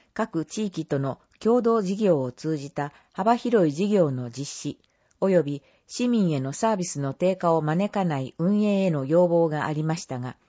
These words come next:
全員一致でそれぞれ原案通り可決すべきものと決しました。平成三十年度、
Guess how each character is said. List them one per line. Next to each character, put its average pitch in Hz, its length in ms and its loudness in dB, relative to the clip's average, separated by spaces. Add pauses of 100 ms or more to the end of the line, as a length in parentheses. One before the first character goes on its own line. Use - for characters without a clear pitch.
(340)
全 226 300 2
員 202 320 2
一 - 340 -12
致 - 20 -8
で 151 220 -2 (240)
そ 214 160 -4
れ 240 100 4
ぞ 196 140 4
れ 139 220 0 (100)
原 233 300 2
案 220 160 0
通 208 160 4
り 139 100 -4
可 147 160 -8
決 214 260 -6
す 208 160 -6
べ 185 120 2
き - 140 -10
も 139 120 -4
の 160 100 -4
と - 280 -8
決 139 180 -8
し 151 140 -6
ま 147 100 -2
し - 140 -14
た。 - 180 -12 (2000)
平 240 200 2
成 220 260 2
三 226 260 0
十 214 220 0
年 190 280 0
度、 131 220 -4